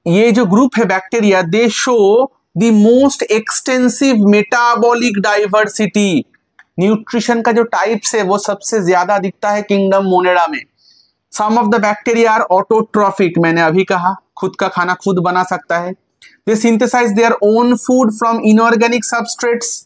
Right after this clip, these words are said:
they may be photosynthetic autotrophic or chemosynthetic autotrophic,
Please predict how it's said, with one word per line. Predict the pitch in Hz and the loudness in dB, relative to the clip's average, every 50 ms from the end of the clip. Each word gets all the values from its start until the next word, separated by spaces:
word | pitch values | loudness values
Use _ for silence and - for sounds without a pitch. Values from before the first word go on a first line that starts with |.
| _ _ _ _ _ _ _ _ _ _ - | _ _ _ _ _ _ _ _ _ _ -6
they | 160 196 254 262 | -4 -2 0 2
may | 240 247 240 240 | 2 2 2 2
be | 214 254 233 - | 2 0 0 0
photosynthetic | - 208 196 - 247 247 - - 254 254 247 214 254 254 247 269 254 254 240 | -2 -4 -2 0 0 -2 0 2 2 2 2 2 0 0 0 0 0 0 0
autotrophic | 240 262 254 247 - 262 254 247 269 254 262 220 | 0 0 -2 -2 -2 -2 -2 0 -2 -2 0 0
or | 220 233 233 - | 0 0 0 0
chemosynthetic | 226 208 202 208 226 240 226 - 240 233 226 214 233 220 226 233 220 220 | 0 0 2 2 2 2 2 0 0 2 2 2 2 0 0 0 0 0
autotrophic, | 214 240 220 - 233 220 214 - 233 - - | -2 -2 -4 -2 -4 -4 -2 -4 -6 -8 -8